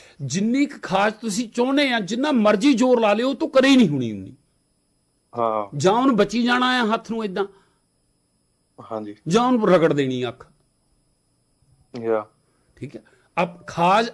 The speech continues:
Speaker 1: ਆਪਣੀ ਆਪ ਕਰੇ ਬੰਦਾ, ਫਿਰ ਉਹਨੂੰ ਪਤਾ ਹੁੰਦਾ ਕਿੰਨੀ ਕੁ ਲੋੜ ਆ।
Speaker 2: ਸਹੀ ਗੱਲ।
Speaker 1: ਕਦੇ ਵੀ ਤੁਸੀਂ ਦੇਖ ਲਿਓ, ਆਪ ਆਪਣੇ ਖਾਜ ਕਰਦੇ ਆ, ਕਦੇ ਕਿਸੇ ਤੋਂ ਨੌਂਦਰਾਂ ਨਹੀਂ ਵੱਜੀਆਂ ਆਪਣੇ।
Speaker 2: ਹੂੰ।
Speaker 1: ਹਾਂ, ਬੱਚਿਆਂ ਨਾਲ ਹੋ ਜਾਂਦੀ ਏਦਾਂ, ਉਹਨਾਂ ਦੇ ਗਲਾ ਪਾਇਓ ਹੁੰਦੇ ਆ, ਵੀ ਨਹੁੰ ਨਾ ਮਾਰ ਲੈਣ ਕਿਤੇ।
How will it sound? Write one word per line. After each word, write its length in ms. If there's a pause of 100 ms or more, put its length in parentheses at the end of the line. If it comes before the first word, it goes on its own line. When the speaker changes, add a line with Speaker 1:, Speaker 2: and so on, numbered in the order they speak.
Speaker 1:
ਆਪਣੀ 360
ਆਪ 300
ਕਰੇ 240
ਬੰਦਾ, 280
ਫਿਰ 160
ਉਹਨੂੰ 160
ਪਤਾ 220
ਹੁੰਦਾ 220
ਕਿੰਨੀ 260
ਕੁ 120
ਲੋੜ 180
ਆ। 80 (1700)
Speaker 2:
ਸਹੀ 360
ਗੱਲ। 260
Speaker 1:
ਕਦੇ 240
ਵੀ 100
ਤੁਸੀਂ 280
ਦੇਖ 200
ਲਿਓ, 180
ਆਪ 280
ਆਪਣੇ 320
ਖਾਜ 360
ਕਰਦੇ 340
ਆ, 240 (360)
ਕਦੇ 260
ਕਿਸੇ 300
ਤੋਂ 160
ਨੌਂਦਰਾਂ 400
ਨਹੀਂ 120
ਵੱਜੀਆਂ 320
ਆਪਣੇ। 280 (1400)
Speaker 2:
ਹੂੰ। 440 (1800)
Speaker 1:
ਹਾਂ, 60
ਬੱਚਿਆਂ 380
ਨਾਲ 100
ਹੋ 140
ਜਾਂਦੀ 300
ਏਦਾਂ, 200
ਉਹਨਾਂ 180
ਦੇ 80
ਗਲਾ 180
ਪਾਇਓ 340
ਹੁੰਦੇ 260
ਆ, 40
ਵੀ 140
ਨਹੁੰ 160
ਨਾ 80
ਮਾਰ 260
ਲੈਣ 180
ਕਿਤੇ। 420